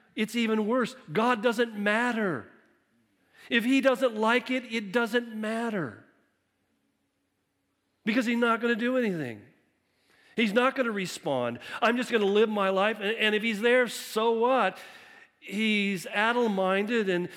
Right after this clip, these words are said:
and beyond concern. I will simply just do the things that matter to me in the way that I want. And the sum effect, Paul said, of that is it leads to a suppression,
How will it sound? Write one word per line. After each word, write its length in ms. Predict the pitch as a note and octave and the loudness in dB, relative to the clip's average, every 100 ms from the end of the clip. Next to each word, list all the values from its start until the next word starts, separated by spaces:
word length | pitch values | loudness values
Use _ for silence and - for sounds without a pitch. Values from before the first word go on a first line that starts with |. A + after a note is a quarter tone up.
| - | -4
and 440 | G3+ F#3 G3 G#3+ E3+ | -2 0 -2 -8 -4
beyond 560 | F#3+ F#3+ A3 A#3 A3+ | 0 0 0 0 -2
concern. 680 | G#3+ G#3 - G#3+ F#3+ G3+ G#3+ | -4 -6 -6 -4 0 0 -2
I 240 | F#3 G3 A#3 | -2 -2 -2
will 180 | A3+ | -2
simply 560 | G3+ A3+ G#3+ A3 G#3 G3+ - - - _ | -2 -4 -4 -2 -2 -4 -12 -20 -20 _
just 380 | - G3+ F#3+ D#3+ | -6 -4 -4 -6
do 260 | D#3 F#3+ F3+ | -4 -2 0
the 120 | E3+ | -2
things 440 | E3+ E3+ E3 D#3+ | -4 -4 -4 -4
that 140 | D3+ E3 | -6 -6
matter 460 | D3+ D#3 D3+ C#3 | -4 -4 -6 -8
to 200 | C3+ - | -12 -14
me 580 | C3 D#3+ C3+ G2+ G#2 A2 - _ _ _ _ - | -12 -8 -6 -6 -10 -14 -20 _ _ _ _ -10
in 100 | B2+ | -8
the 80 | B2 | -6
way 220 | C3 B2 | -6 -6
that 140 | A2+ | -6
I 120 | A2 | -8
want. 380 | G2 F#2+ F#2+ B2+ - _ _ _ _ _ _ _ _ _ _ _ - - - - - - | -8 -12 -14 -18 -20 _ _ _ _ _ _ _ _ _ _ _ -20 -20 -20 -20 -14 -4
And 120 | F3 | -2
the 60 | E3+ | -2
sum 300 | - B3 A#3+ | 0 2 2
effect, 440 | A#3 F#3 E3+ - | 0 -2 -2 -4
Paul 280 | F3 D3+ D3+ | -6 -4 -4
said, 240 | - D3 | -4 -4
of 80 | C3+ | -2
that 160 | D3 C#3 | -4 -4
is 120 | C3 | -6
it 140 | E3 | -6
leads 360 | D#3+ F#3+ F#3+ - | -4 -4 -4 -8
to 160 | F#3 D#3+ | -6 -6
a 60 | |
suppression, 1120 | D3 - D#3+ - - E3 D#3+ - - G#2 A2 | -6 -10 -12 -12 -10 -8 -6 -8 -10 -10 -12